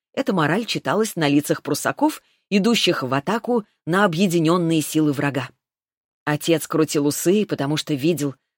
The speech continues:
Картины сына, если он будет рисовать их увереннее и больше размером,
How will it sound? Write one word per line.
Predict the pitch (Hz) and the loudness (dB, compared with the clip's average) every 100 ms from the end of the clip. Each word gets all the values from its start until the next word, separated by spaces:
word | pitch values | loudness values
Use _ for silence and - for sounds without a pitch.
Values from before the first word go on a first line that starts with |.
| - | -16
Картины | 127 - 147 139 | -14 -6 -4 -2
сына, | 131 - 147 175 | -4 0 2 2
если | 190 139 127 131 | 0 -2 -4 -2
он | 139 | -2
будет | 131 151 - | 0 -2 -2
рисовать | 139 139 135 147 | -4 -2 -2 -2
их | 170 - | -4 -4
увереннее | 139 131 175 208 214 226 | -2 2 2 2 0 0
и | - | 0
больше | 135 139 131 139 | 0 0 0 -2
размером, | 143 135 135 185 285 | -4 -4 -4 0 0